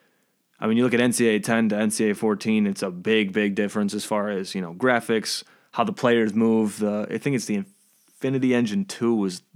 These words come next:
first released for that game. He handled it well, though. He, he was running the ball well, throwing the ball well. Defense was a little shaky at times, but I think defense is harder to learn switching games than offense because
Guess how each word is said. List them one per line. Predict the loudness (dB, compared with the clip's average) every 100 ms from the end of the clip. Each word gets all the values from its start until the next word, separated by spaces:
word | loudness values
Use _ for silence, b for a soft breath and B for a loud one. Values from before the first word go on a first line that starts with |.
| -20 _
first | -4 -2 -2 -4
released | -2 -2 -2
for | -6
that | -6 -6
game. | -6 -4 -6 -8 b b b b b b b b b b _ _ -20 -6
He | -2
handled | 2 4 4
it | 4 4
well, | 2 2
though. | 2 0 -2
He, | -6 -4 -4
he | -2 -2
was | 0
running | 2 4 4
the |
ball | 4 4 4
well, | 4 4 4 2
throwing | 2 2 2
the |
ball | 2 2 2
well. | 2 2 0
Defense | 0 0 2 0 0
was | 0
a |
little | 0 0
shaky | 0 2 2 2 0
at | 0
times, | 0 2 0 0
but | -2 -2 -4 _ _ _
I | -2
think | 2 2 4
defense | 2 4 2 0
is |
harder | 0 2 4 4
to |
learn | 4 2 2 0 -4 -10
switching | -4 0 2 4
games | 4 4 4
than | 4
offense | 2 2 0 0 -4 b b b b b b b b b _ _
because | 0 2 2 0 0